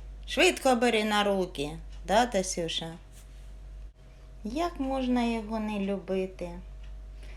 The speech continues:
Це шість з половиною кілограмів мого щастя.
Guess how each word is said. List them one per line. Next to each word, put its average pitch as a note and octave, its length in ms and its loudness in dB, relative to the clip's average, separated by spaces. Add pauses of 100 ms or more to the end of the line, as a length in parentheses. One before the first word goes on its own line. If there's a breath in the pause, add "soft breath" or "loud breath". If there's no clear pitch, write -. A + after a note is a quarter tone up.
(180 loud breath)
Це G#3 420 0
шість - 580 -6
з - 60 -12
половиною G#3+ 840 0
кілограмів F3+ 840 -2 (220)
мого F3 400 -4
щастя. F3 560 -6